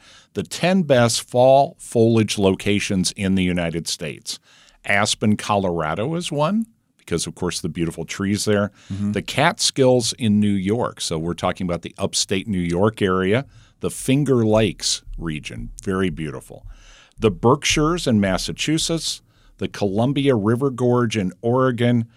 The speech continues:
Speaker 1: Green Mountain Byway in Vermont. So once again in Vermont, a beautiful area. There's a place called the Enchanted Circle Scenic Byway in New Mexico. You wouldn't think of New
Speaker 2: New
Speaker 1: Mexico
Speaker 2: Mexico.
Speaker 1: as a place for fall
Speaker 2: Yeah.
Speaker 1: foliage, but it has made this list.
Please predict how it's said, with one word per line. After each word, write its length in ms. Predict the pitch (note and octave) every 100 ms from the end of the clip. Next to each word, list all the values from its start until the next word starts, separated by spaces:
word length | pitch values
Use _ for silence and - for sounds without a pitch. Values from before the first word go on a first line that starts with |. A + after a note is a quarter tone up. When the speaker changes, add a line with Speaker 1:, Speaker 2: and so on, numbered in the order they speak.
| _ _ _ -
Speaker 1:
Green 380 | G#2 C#3 F#3
Mountain 320 | E3 C#3+ B2 F#2+
Byway 540 | G#2+ A2 B2 A#2+ A2+
in 140 | F#2+ D#2
Vermont. 600 | F2 E2+ G2+ E2 - -
So 220 | D#2+ D#2
once 280 | D#2+ F#2 -
again 220 | F#2 F2
in 120 | D#2
Vermont, 440 | D#2+ D2+ E2 F2
a 40 | D2
beautiful 420 | D2 F#2+ G2+ F2
area. 420 | D#2+ D#2 D#2 E2 - _ - - - -
There's 260 | B2 B2+
a 60 | A2+
place 340 | - D3 E3
called 200 | - A#2
the 120 | G2+
Enchanted 640 | F#2 F2 - C3 D#3 D#3 D3
Circle 520 | - C3+ B2 A#2 B2
Scenic 480 | - - B2+ B2+ A2+ -
Byway 580 | - G2 B2+ G2+ D#2+ E2+
in 140 | F2+
New 120 | F#2 G2
Mexico. 540 | A2 B2 - E2 D2+
You 180 | D#2+ A2
wouldn't 260 | D3+ B2
think 200 | C3 A#2+
of 100 | G#2
New 140 | F#2 G2
Speaker 2:
New 60 |
Speaker 1:
Mexico 800 | G2 C3 - D3 - G2 E2+ E2 G2+
Speaker 2:
Mexico. 80 | - - - -
Speaker 1:
as 200 | A#2+ A2
a 60 | C3
place 400 | - G2 F#2 -
for 180 | D3 D3
fall 120 | -
Speaker 2:
Yeah. 160 | A#2+
Speaker 1:
foliage, 520 | A#2 D3 G3+ F2+ - -
but 120 | A2
it 120 | A#2
has 200 | A#2 G#2+
made 280 | G#2 G#2+ G#2+
this 240 | A2 -
list. 500 | A2+ A2+ F2+ - -